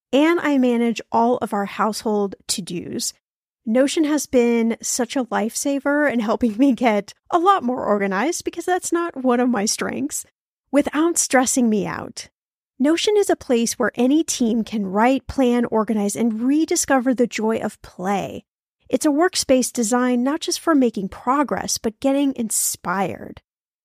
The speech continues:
Notion is the A I-powered workspace that can summarize things like meeting notes and automatically generate action items and help you get answers to questions in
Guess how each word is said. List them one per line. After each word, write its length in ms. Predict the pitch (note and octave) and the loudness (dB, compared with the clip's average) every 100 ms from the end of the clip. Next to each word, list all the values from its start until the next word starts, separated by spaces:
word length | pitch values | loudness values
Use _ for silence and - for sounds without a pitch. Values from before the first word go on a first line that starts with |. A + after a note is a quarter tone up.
| _ _ | _ _
Notion 380 | B3 C#4+ D4+ F#4+ | 2 4 4 2
is 180 | C#4+ C4+ | 2 0
the 160 | C4+ - | 0 0
A 160 | G#3+ | 0
I-powered 500 | A#3 A#3+ - G#3+ G#3 | 2 0 -2 -2 -2
workspace 540 | G3 - - G#3+ G3 - - _ _ _ | -4 -6 -2 -2 -2 -6 -12 _ _ _
that 120 | C4 | 0
can 160 | - C4+ | 2 0
summarize 560 | - D4+ D#4 D#4 D#4 - | 2 2 4 4 2 0
things 220 | C4+ A#3 | -2 0
like 180 | G#3+ A#3+ | -2 0
meeting 460 | C4+ F4 E4+ C#4 | 2 4 4 2
notes 400 | A3+ F#3+ F#3 - - | 2 0 -2 -4 -2
and 180 | C4 C4 | -2 -2
automatically 640 | - D4+ F4 E4 E4 - C4+ | -2 2 2 2 0 0 -2
generate 540 | - A#3+ B3+ B3 - - | 0 0 2 0 0 -8
action 340 | - - - | -10 -4 0
items 540 | D4+ D#4+ F4 F#4+ G#4 - - _ _ _ - | 2 2 2 2 0 -4 -10 _ _ _ -2
and 120 | C4+ | 0
help 280 | A3 E4 G4 | 2 0 2
you 80 | E4+ | 2
get 220 | C#4+ C4+ - | 2 0 0
answers 380 | A#3 A#3 B3+ | -2 0 -2
to 100 | - | -2
questions 560 | B3 A#3+ A3 - A3 G#3 - | -4 -2 -2 -2 -4 -6 -4
in 260 | G#3+ G3+ | -4 -4